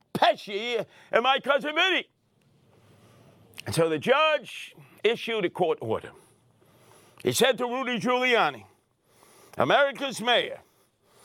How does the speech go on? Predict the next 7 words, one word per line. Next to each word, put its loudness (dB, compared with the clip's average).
the 4
legal 0
representative -2
of -8
Donald -2
Trump, -10
you, -2